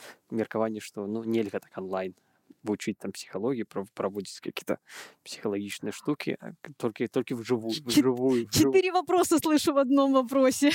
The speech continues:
Speaker 2: <laughs> А, н-, нужно ли только вживую? Нет, не нужно. Давно не нужно. Я уже давно не работаю только вживую. Вживую я выезжаю только для работы команды, работы с командой. И то,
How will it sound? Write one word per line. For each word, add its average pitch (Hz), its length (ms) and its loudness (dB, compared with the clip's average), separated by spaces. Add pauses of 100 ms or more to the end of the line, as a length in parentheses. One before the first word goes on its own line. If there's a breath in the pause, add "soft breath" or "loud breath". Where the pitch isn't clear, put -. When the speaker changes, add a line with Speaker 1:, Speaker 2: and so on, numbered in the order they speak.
(140)
Speaker 2:
<laughs> 359 1080 -2
А, 220 280 0
н-, 175 280 -2
нужно 285 380 6
ли 269 180 4
только 262 300 2
вживую? 240 600 2
Нет, 202 360 2
не 208 100 4
нужно. 180 460 -2 (320)
Давно 220 280 2
не 214 140 2
нужно. 185 320 -2
Я 202 320 0
уже 196 160 -2
давно 202 280 0
не 202 160 2
работаю 190 400 -2
только 190 300 0
вживую. 175 540 -4
Вживую 208 360 0
я 320 120 2
выезжаю 226 320 2
только 220 280 -4
для 190 200 0
работы 190 320 -2
команды, 190 560 -2 (100)
работы 202 360 -2
с - 60 -8
командой. 185 440 -2
И - 20 0
то, 185 200 -2